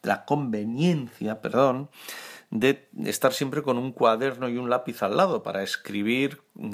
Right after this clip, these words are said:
cuadros, organizadores gráficos, ecuaciones, resoluciones de problemas. Pues mira, esas imágenes que te he dicho que sacas, yo te recomiendo la aplicación Office Lens, pues las metes también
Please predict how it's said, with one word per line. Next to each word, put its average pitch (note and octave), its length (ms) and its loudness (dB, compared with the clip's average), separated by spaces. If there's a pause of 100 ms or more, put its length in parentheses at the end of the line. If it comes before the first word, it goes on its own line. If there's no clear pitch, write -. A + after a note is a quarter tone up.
(140)
cuadros, A#2+ 880 4
organizadores G2+ 680 -2
gráficos, A2+ 840 2
ecuaciones, A#2+ 1000 0
resoluciones G#2 760 -2
de G#2 100 0
problemas. A#2+ 580 0 (640)
Pues G2+ 140 -6
mira, G#2+ 340 -2 (560)
esas - 340 -4
imágenes G#2 500 -4
que - 160 -10
te - 120 -8
he G2 40 -2
dicho G#2 300 -6
que - 100 -10
sacas, - 640 -4
yo F#2+ 180 -12
te - 80 -4
recomiendo G2 480 -4
la F#2+ 80 0
aplicación G#2+ 580 -6
Office - 500 -8
Lens, C3 640 -4 (720)
pues F2+ 280 -8
las G#2 260 -2
metes A2 320 -4
también F#2 580 -6